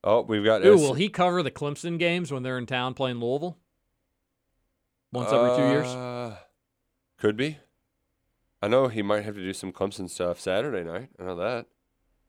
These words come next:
Speaker 2: Texter says, "U of L Sheriff is the Bishop Sycamore of U of L Talk Radio. Suck it, Blankenspaker."
Speaker 1: <laughs> I love
Speaker 2: Uh,
Speaker 1: Justin's little giggle.
Speaker 2: This text, uh, was meant for the Mike Rutherford show, but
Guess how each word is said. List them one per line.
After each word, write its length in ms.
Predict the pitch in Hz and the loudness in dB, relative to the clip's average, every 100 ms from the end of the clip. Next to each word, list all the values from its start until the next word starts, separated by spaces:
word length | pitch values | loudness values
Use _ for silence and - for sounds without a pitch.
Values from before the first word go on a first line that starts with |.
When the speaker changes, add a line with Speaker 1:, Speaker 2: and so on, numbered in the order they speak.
| _ _ _ _ _ - | _ _ _ _ _ 0
Speaker 2:
Texter 260 | 147 - | 2 2
says, 220 | 131 147 139 | 0 0 2
"U 100 | 247 | 6
of 60 | |
L 100 | 262 | 6
Sheriff 320 | - 240 190 | 6 4 4
is 120 | 160 139 | 2 -2
the 80 | |
Bishop 280 | 135 190 - | 0 0 0
Sycamore 520 | - 214 151 131 127 131 | 0 0 2 2 4 4
of 80 | |
U 100 | 127 | 2
of 60 | 147 | 2
L 100 | 143 | 2
Talk 280 | 160 165 151 | 4 4 4
Radio. 260 | 185 135 | 2 2
Suck 240 | 92 175 190 | -2 -2 0
it, 140 | 190 | 2
Blankenspaker." 760 | 160 165 117 - 95 87 - - - - _ _ _ _ _ _ _ _ _ _ _ | 2 0 0 -4 -6 -8 -12 -16 -20 -20 _ _ _ _ _ _ _ _ _ _ _
Speaker 1:
<laughs> 1500 | - - - - _ - - - _ _ _ _ _ _ _ | -16 -14 -20 -20 _ -20 -20 -20 _ _ _ _ _ _ _
I 60 | 127 135 - - - - - | -14 -14 -18 -20 -20 -10 -4
love 280 | 104 156 151 | 2 4 6
Speaker 2:
Uh, 20 | |
Speaker 1:
Justin's 340 | 98 - 87 | 4 0 -6
little 160 | 80 80 | -6 -8
giggle. 380 | 78 78 80 90 _ _ - 240 _ - | -10 -10 -10 -12 _ _ -20 -20 _ 2
Speaker 2:
This 180 | 196 220 | 4 8
text, 260 | 254 226 | 8 8
uh, 140 | 185 170 | 4 2
was 240 | 156 151 135 | 4 4 4
meant 200 | 151 - | 0 2
for 80 | 139 | 0
the 80 | |
Mike 200 | 135 135 | 2 2
Rutherford 420 | 127 127 117 117 - | 2 0 -2 -4 -4
show, 220 | 127 113 | -2 -2
but 160 | 117 | -4